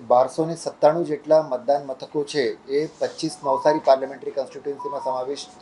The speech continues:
છે, જેનું, અ, ઇન્ક્લુઝન છે એ સુરત જિલ્લામાં થાય છે, એટલે અહીંયા ચૂંટણી યોજાવાની જ છે. અ,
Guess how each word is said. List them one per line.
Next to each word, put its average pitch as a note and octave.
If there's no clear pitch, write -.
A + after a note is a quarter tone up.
છે, D3
જેનું, D3
અ, C#3
ઇન્ક્લુઝન D3
છે D#3
એ D#3
સુરત C#3+
જિલ્લામાં C3+
થાય G#2+
છે, A2+
એટલે B2+
અહીંયા C3
ચૂંટણી C#3
યોજાવાની B2
જ -
છે. -
અ, B2+